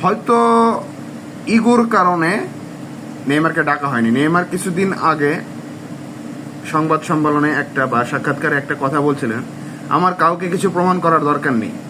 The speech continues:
এই কথার কারণে হয়তো ইগো, ইগো লেগে হয়তোবা কার্লো আনচেলত্তি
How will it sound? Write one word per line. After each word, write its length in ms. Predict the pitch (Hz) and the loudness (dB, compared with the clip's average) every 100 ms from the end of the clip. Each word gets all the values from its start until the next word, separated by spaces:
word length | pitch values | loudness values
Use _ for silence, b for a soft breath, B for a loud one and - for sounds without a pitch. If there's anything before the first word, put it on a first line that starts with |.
| - | -6
এই 120 | 143 170 | -2 0
কথার 260 | 185 185 175 | 2 0 0
কারণে 340 | 165 165 165 | 2 2 2
হয়তো 320 | 160 151 165 | 2 2 0
ইগো, 380 | 135 196 190 196 | -2 0 4 4
ইগো 300 | 185 165 185 | 4 2 2
লেগে 400 | 170 151 139 175 - - - - - - - - - | 2 2 0 -2 -4 -12 -14 -14 -12 -12 -12 -14 -4
হয়তোবা 480 | 143 139 147 139 160 139 | 0 0 0 2 0 2
কার্লো 220 | 127 139 | 2 2
আনচেলত্তি 640 | 143 147 143 143 143 160 | 2 2 0 0 -2 -2